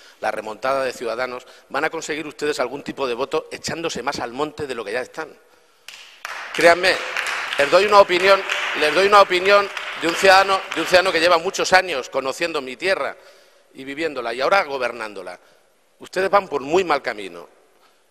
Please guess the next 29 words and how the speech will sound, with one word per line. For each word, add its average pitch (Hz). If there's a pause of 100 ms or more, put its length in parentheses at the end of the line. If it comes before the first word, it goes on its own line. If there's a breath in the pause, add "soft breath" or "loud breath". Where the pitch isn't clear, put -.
(120)
Y 147
no, 208
no 156
es 214
que -
pretenda 165
sus 123
disculpas. 110 (180)
Lo 131
que 135
pretendo 196
es -
simple 180
y 147
llanamente 139
que 123
no 170
quede, 107
como 107 (180)
si -
me 107
diera 160
lo 135
mismo, 120
como 95
si -
no 117
me 156
importara, 131